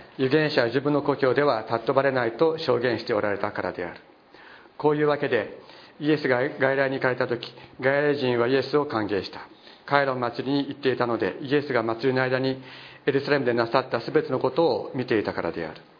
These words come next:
イエスは再び、再び外来のカナに行かれた。そこはかつて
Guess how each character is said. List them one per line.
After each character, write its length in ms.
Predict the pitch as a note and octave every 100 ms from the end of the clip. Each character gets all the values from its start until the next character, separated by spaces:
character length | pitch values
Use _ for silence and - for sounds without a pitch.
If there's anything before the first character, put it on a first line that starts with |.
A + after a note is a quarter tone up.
| _ _ _ - - - - - - - -
イ 120 | D3+
エ 80 | D3
ス 80 | C#3
は 100 | B2
再 240 | C3 C#3
び、 240 | C3+ C#3 C#3 - -
再 220 | C#3 C#3
び 220 | C3+ C3+ C3+
外 180 | C3+
来 200 | C#3 C#3
の 100 | C3+
カ 100 | C3
ナ 100 | C#3
に 100 | A#2
行 40 | G#2+
か 100 | F#2+
れ 60 |
た。 120 | F2+ - - - _ -
そ 140 | - C3+
こ 100 | D3
は 100 | C3+
か 140 | C#3+
つ 40 |
て 400 | - A#2 - -